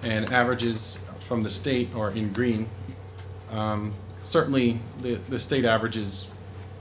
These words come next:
will be falling most likely toward the bottom on the charts. That's why it's important not to just compare us to, say, the state overall, but to a slice of our, uh, peers,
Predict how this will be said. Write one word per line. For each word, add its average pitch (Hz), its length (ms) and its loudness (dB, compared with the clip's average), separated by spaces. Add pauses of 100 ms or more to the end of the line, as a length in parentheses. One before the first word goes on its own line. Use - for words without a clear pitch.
(420)
will 123 120 0
be 113 140 2
falling 110 460 2
most 104 240 -4
likely 117 360 0
toward 110 240 -2
the 101 80 -2
bottom 98 500 0 (460)
on 104 300 2
the 101 80 0
charts. 143 680 4 (540)
That's 131 240 0
why 120 160 6
it's 113 140 0
important 113 340 0
not 110 200 0
to 120 60 -2
just 101 240 -6
compare 107 380 0
us - 240 -4 (380)
to, - 80 -6
say, 120 160 2
the 107 80 0
state 120 260 4
overall, 104 640 2
but 107 160 -2 (380)
to 117 160 -2
a 98 40 -2
slice 120 600 2
of 113 260 0
our, 98 360 0 (140)
uh, 98 160 -2 (100)
peers, 101 420 0